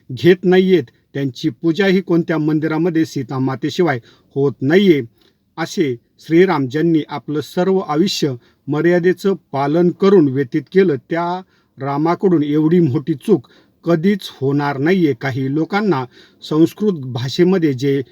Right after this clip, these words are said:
ग्रंथ पुराणामध्ये लिखाण आहे, ते लिखाण इतर भाषेमध्ये रूपांतरित झाल्यावर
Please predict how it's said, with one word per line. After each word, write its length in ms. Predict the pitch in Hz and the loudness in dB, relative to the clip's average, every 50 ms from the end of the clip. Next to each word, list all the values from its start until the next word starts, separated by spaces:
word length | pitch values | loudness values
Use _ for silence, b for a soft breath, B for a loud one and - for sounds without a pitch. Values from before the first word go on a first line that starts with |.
| b b _ - | b b _ -4
ग्रंथ 280 | 151 175 196 180 190 | 0 0 0 0 0
पुराणामध्ये 720 | 196 151 139 143 143 143 143 139 139 143 135 135 139 127 135 | -2 -2 -2 -2 -2 -2 -2 -2 -2 0 0 0 0 0 0
लिखाण 340 | 156 160 - - 202 196 196 | 0 0 0 0 0 0 0
आहे, 220 | 180 147 151 127 | 0 -2 -2 -4
ते 240 | 117 - 143 135 147 | -4 -2 -2 0 0
लिखाण 380 | 165 160 - 196 175 139 127 117 b b b b b b - | 0 0 0 0 -2 -2 -2 -6 b b b b b b -4
इतर 280 | 160 160 - 202 190 | -4 -2 0 0 0
भाषेमध्ये 640 | 160 131 120 139 131 - 175 175 185 196 180 190 190 | 0 -2 -4 -6 -2 0 2 2 4 4 4 4 4
रूपांतरित 600 | 170 151 139 - - 143 143 - - 151 147 151 | 4 2 -2 -4 -6 -6 -4 -4 -4 -4 -4 -4
झाल्यावर 520 | 143 123 117 131 123 131 143 160 180 165 | -6 -6 -6 -6 -4 -2 0 0 0 0